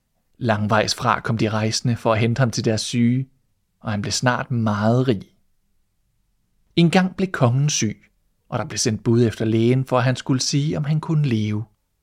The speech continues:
Men da han kom ind til sengen, stod døden ved fodenden. For ham var der ingen lægedom. "Mon jeg ikke kunne narre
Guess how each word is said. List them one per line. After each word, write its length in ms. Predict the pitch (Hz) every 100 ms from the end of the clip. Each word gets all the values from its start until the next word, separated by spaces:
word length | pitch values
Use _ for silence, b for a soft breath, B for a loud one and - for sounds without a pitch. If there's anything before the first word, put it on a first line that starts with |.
| _ _ _ _
Men 160 | - 107
da 80 | 101
han 100 | 98
kom 180 | 104
ind 120 | 110 113
til 100 | 107
sengen, 360 | 123 120 123 120
stod 320 | - - 156
døden 380 | 156 123 113 123
ved 80 | 120
fodenden. 640 | - 107 107 107 101 95 - _ _ _ _ _ _ _ -
For 60 |
ham 340 | 110 110 117 120
var 80 |
der 120 | 123 -
ingen 280 | 123 113 127
lægedom. 560 | 123 101 101 95 98 - _ _ _ _ _ _ _ _ _ _ _ _ _ _
"Mon 140 | 110 104
jeg 80 |
ikke 180 | 120 -
kunne 260 | - 151 123
narre 280 | 110 98